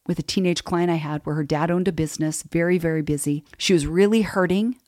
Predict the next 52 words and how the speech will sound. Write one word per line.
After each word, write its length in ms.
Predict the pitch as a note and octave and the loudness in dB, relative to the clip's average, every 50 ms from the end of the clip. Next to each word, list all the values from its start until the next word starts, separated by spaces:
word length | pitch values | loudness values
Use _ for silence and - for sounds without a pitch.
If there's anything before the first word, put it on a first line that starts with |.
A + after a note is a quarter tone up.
| _ - | _ -2
over 380 | F#3 F#3 F#3 F3 E3+ D#3+ D#3+ - _ _ _ _ - | -2 0 2 2 0 0 -2 -6 _ _ _ _ -8
some 220 | - - G3+ F#3 | -4 0 0 0
things 340 | - - F#3 F3+ F3+ G3+ G3 | 2 2 2 2 2 2 2
that 120 | G#3 - E3 | 0 0 0
were 240 | D#3+ D#3+ D#3 D3+ | 0 0 0 -2
heavy 400 | - - - - G3 G3 G#3 G#3 | -4 -6 -2 2 2 4 4 4
on 100 | G#3 F#3+ | 2 2
her 120 | F3+ F3 D#3+ | 2 -2 -2
heart. 360 | - G#3 G3+ F#3 D#3 - - _ - | 0 0 0 0 0 -2 -8 _ 2
And 240 | G3 F#3+ F3+ F3 | 4 4 4 4
she 140 | - - G#3+ | 2 0 0
was 120 | F3 - - | -2 -2 -4
like, 140 | F3+ - - - | -4 -4 0 0
"I 80 | F3 | 2
don't 200 | E3+ F#3 F#3+ - | 2 2 0 0
get 140 | - G3 F#3+ | -2 -2 -2
to 100 | - F3+ | -2 -4
see 160 | - - E3+ E3+ | -2 0 0 0
my 180 | D#3+ D3+ D#3 | 0 0 -2
dad 300 | D3 E3+ D3+ D#3+ F#3 E3+ | -2 0 0 0 0 -2
much." 300 | D#3 C#3 - - - - - - | -2 -6 -6 -6 -8 -8 -4 2
And 160 | E3 D#3+ D3+ | 2 2 4
when 180 | D#3 D#3 D3 C#3+ | 4 2 0 0
he 340 | - - - - B3 C#4+ | -4 -10 -8 -2 0 0
left 400 | D4+ C4 B3+ B3+ C4+ - - - | 2 2 2 0 0 -2 -4 -4
work 180 | - F#3+ F3+ - | -4 -2 0 2
in 100 | D#3+ D3+ | 2 2
the 60 | D3 | 4
middle 300 | D3 D3+ F3 G#3 B3 B3+ | 4 2 2 2 2 2
of 60 | B3+ | 2
the 60 | A#3+ F#3 | 2 4
day, 300 | - E3+ D3+ D3+ D3+ - - - _ - | 4 2 2 2 0 -4 -8 -20 _ -8
went 300 | C#3 D3+ G3+ A#3+ B3 - | 2 4 6 6 6 4
to 160 | - D4 C#4+ | 0 0 0
her 160 | C4+ D4 C#4+ | 0 0 0
high 180 | - - G3 F#3 | 0 2 0 0
school, 340 | - - - - D3+ D#3 D#3 | 0 -2 -4 -4 -4 -4 -4
picked 360 | - - - - - - - | 4 4 4 4 4 -6 -6
her 180 | - D4+ B3+ G3+ | 0 2 2 4
up, 200 | E3 D#3+ - - | 2 2 -2 -4
took 200 | - B3 A#3+ - | -4 -2 0 0
her 80 | C#4+ | 0
to 80 | C4 B3 | 0 2
lunch, 400 | G3+ F#3 E3+ E3+ E3+ - - - - | 2 4 2 2 2 -2 -6 -6 -4
and 120 | F3 E3 | -6 -4
took 220 | - G#3+ A3+ - | -4 -4 -6 -6
her 100 | - A#3+ | -6 -8
back, 400 | G#3 - F3 D#3+ D#3 D#3+ _ - _ - - - _ - | -6 -6 -8 -8 -8 -10 _ -16 _ -20 -20 -20 _ -2
I 200 | - G3 G#3+ A#3 | 0 2 2 2
saw 340 | B3 - - - G3+ F#3+ F#3 - | 0 0 -2 0 0 0 0 0
on 100 | F3 E3 | -2 -4
this 240 | D#3+ D#3 - - | -2 -4 -6 -8